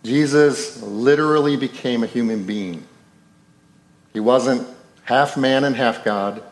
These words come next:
He wasn't God masquerading as a human for a while. Jesus was and is forever one hundred percent God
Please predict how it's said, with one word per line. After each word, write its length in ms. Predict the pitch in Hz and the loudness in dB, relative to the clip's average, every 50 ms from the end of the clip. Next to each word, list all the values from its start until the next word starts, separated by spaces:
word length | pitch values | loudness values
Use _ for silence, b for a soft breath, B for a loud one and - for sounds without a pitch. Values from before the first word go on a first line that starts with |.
| _ _ _ _ _ _ _ _ _ _ B B B B B B B | _ _ _ _ _ _ _ _ _ _ B B B B B B B
He 60 | 127 | 2
wasn't 320 | 127 139 147 147 143 117 120 | 4 4 4 2 2 2 4
God 340 | 135 131 135 143 143 123 | 4 6 6 4 4 4
masquerading 720 | 127 139 139 - - - 127 127 135 131 131 131 135 131 131 | 4 2 2 2 0 0 2 2 4 2 2 2 0 0 0
as 140 | 123 120 131 | -2 -2 -4
a 40 | |
human 360 | 123 - 120 123 123 127 123 123 | -4 -2 -2 -2 0 0 -2 -2
for 160 | 135 131 135 | -2 -2 0
a 60 | 131 | 0
while. 440 | 117 104 98 98 98 104 - - - - - _ _ _ _ _ _ _ _ _ _ _ _ _ _ _ _ _ _ - | 0 0 0 0 -2 -2 -4 -10 -18 -20 -20 _ _ _ _ _ _ _ _ _ _ _ _ _ _ _ _ _ _ -6
Jesus 380 | - 131 147 151 160 151 127 | -4 -2 0 2 0 0 0
was 560 | 120 123 135 139 143 143 147 147 139 131 - | 2 4 4 4 4 6 4 4 2 0 -4
and 200 | - - 123 120 | -6 -4 -4 -2
is 200 | 120 123 123 123 | -2 -2 -2 -4
forever 600 | - - 135 - - 135 139 143 135 123 117 107 | -4 -2 0 0 2 2 2 2 2 2 0 0
one 240 | 107 101 117 127 135 | 0 0 0 0 0
hundred 220 | 135 147 143 147 143 | 0 -2 -4 -4 -4
percent 320 | 139 - - 147 143 123 | -4 -2 -2 -2 0 2
God 340 | 117 107 107 107 107 107 | 2 4 4 4 2 0